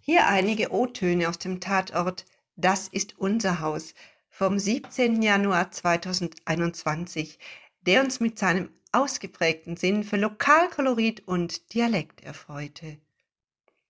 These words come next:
"Ich glaub, die haben die aus mit Knäckebrot deckt." "Du, ich bin ganz sicher, die Beverly lebt noch.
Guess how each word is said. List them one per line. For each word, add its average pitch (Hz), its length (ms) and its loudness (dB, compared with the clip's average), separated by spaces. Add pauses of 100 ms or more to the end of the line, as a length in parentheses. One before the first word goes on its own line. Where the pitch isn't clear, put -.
(800)
"Ich 180 160 0
glaub, 196 320 8
die 196 120 8
haben 196 200 6
die 202 100 10
aus 196 300 8
mit 196 220 6
Knäckebrot 269 580 10
deckt." 285 440 6 (1500)
"Du, 294 340 -2 (640)
ich 202 100 -16
bin 220 120 0
ganz 294 280 2
sicher, 247 420 0 (720)
die 240 80 -12
Beverly 285 480 -2
lebt 277 680 0
noch. 320 300 0